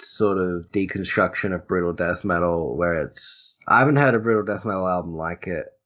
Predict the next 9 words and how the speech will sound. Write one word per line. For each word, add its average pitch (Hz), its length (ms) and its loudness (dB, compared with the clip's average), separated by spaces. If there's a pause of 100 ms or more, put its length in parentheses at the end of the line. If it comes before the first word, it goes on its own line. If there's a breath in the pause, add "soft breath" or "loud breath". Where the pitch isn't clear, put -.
(400)
I 85 80 -10
think 113 400 -2 (840)
Defeated 107 460 2
Insanity 104 640 2
is 131 100 2
kinda 120 340 0
similar 131 400 2
to 151 240 2
it. 175 80 -4